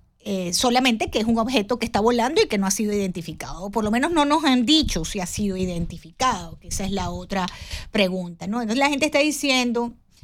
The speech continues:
que tiene que ver con, eh, vida extraterrestre. Bueno, no se puede descartar absolutamente nada, queridos amigos oyentes, porque recuerden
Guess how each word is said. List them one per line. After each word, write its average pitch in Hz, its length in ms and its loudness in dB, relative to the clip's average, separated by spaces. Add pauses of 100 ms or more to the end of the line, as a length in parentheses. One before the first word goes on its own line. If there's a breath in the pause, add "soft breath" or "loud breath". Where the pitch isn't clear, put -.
(140)
que 226 340 2
tiene 233 280 -2
que 233 120 0
ver 208 380 0
con, 214 480 2
eh, 202 240 -2
vida 233 240 -2
extraterrestre. 208 800 -2
Bueno, 226 340 2
no 240 140 2
se 349 120 -2
puede 339 320 6
descartar 269 540 2
absolutamente 269 720 0
nada, 262 300 2
queridos 233 360 -2
amigos 240 320 -2
oyentes, 240 380 -2
porque 208 360 -2
recuerden 233 1040 2